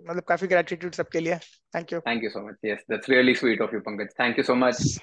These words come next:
Speaker 2: Thank you for coming together। Thank you for agreeing to do this। Because I know ten weeks ago, Pankaj was not very comfortable। "क्यों एक और नया YouTube चैनल बनाना है?
Speaker 1: <laughs>
Speaker 2: हमारे पास पहले ही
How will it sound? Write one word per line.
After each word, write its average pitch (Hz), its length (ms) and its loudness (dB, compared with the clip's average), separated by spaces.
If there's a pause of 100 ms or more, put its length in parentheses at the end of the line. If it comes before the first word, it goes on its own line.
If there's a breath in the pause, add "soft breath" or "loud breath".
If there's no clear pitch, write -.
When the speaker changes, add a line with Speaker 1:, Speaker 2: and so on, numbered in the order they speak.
(120)
Speaker 2:
Thank 139 200 2
you 165 100 0
for 151 240 6 (100)
coming 143 320 0
together। 131 380 -6
Thank 139 160 -2
you 143 120 -6
for 143 140 2
agreeing 151 300 -4
to 147 140 -4
do 143 200 -6
this। 143 120 -2 (480 soft breath)
Because 170 220 2
I 180 160 2
know 202 220 -2
ten 175 160 2
weeks 180 360 -4
ago, 147 240 -4 (540)
Pankaj 196 260 0
was 208 140 -2
not 185 180 -4
very 170 240 -2
comfortable। 139 480 -4
"क्यों 202 220 2
एक 170 160 -2
और 165 120 2
नया 151 240 -4
YouTube 139 320 -4
चैनल 135 340 0
बनाना 131 340 0
है? 131 60 2
Speaker 1:
<laughs> 127 60 -4
Speaker 2:
हमारे 135 280 0
पास 147 200 0
पहले 147 280 -2
ही 151 120 -4